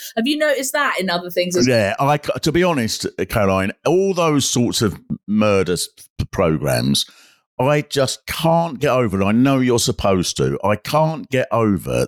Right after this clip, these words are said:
Speaker 2: the, the implausibility of the fact that in this village where the last murder probably took place as part of the English Civil War, there are in fact eleven murders a week, and also that when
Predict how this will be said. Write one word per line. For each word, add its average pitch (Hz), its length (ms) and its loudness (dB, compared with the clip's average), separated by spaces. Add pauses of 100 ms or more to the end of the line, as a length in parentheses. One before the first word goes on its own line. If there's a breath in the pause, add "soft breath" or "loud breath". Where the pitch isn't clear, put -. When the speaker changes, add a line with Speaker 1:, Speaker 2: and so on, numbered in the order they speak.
Speaker 2:
the, 92 120 2 (160)
the 95 240 2 (640)
implausibility 107 1200 0 (320 loud breath)
of - 120 0
the 117 80 0
fact - 280 -2
that 107 100 0
in 156 180 2
this 151 160 2
village 90 600 -2 (160)
where 101 140 0
the 104 100 0
last 127 420 -2
murder 104 680 0 (280 soft breath)
probably 95 580 0
took - 280 -2
place 92 380 0 (460)
as 98 120 0
part - 360 -2
of - 160 -6
the 92 180 2
English 90 380 2
Civil 90 320 0
War, 71 420 0 (340 loud breath)
there 104 200 0
are 127 200 0
in 120 80 -4
fact - 360 -2
eleven 120 580 2
murders 92 440 2
a 95 60 2
week, 87 540 -2 (340 loud breath)
and 139 220 0
also 143 440 0
that 127 200 0 (220)
when 139 520 2